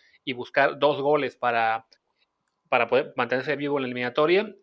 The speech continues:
sino el hecho de que, bueno, no, no se puede dar lujo de conceder bastante, ¿no? O sea, es, es buscar el dos a cero, el dos a cero para, para ganar la serie, o el dos a uno, aunque sea para forzar los tiempos extra,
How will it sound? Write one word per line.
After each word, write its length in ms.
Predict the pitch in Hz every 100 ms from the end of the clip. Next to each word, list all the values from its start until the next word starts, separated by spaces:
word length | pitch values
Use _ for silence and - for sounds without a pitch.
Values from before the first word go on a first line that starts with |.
| _ _ _
sino 200 | 131 120
el 60 |
hecho 120 | 139 160
de 100 | 131
que, 120 | 123
bueno, 180 | 151 131
no, 100 | 135
no 220 | 151 139
se 100 | 151
puede 160 | 139 139
dar 80 | 135
lujo 180 | 139 131
de 60 |
conceder 400 | 120 123 123 127
bastante, 400 | 127 - 123 113
¿no? 80 | 123
O 40 | 117
sea, 160 | 113
es, 180 | 123 - _ _ _ _
es 180 | 143 139
buscar 300 | 127 - 190
el 100 | 170
dos 220 | 160 -
a 40 |
cero, 180 | 160 151 147
el 140 | 120
dos 100 | 151
a 40 |
cero 240 | 156 160 135
para, 420 | 120 113 107 107 _ _ _ _ _
para 200 | 127 117
ganar 220 | 120 143
la 100 | 147
serie, 360 | 151 202 220 233
o 140 | 131 120
el 100 | 117
dos 180 | 147 139
a 40 |
uno, 260 | 151 160 127
aunque 220 | 117 120
sea 180 | 135 127
para 160 | 123
forzar 340 | - 120 139 139
los 120 | -
tiempos 260 | 139 131
extra, 380 | 156 135 196 208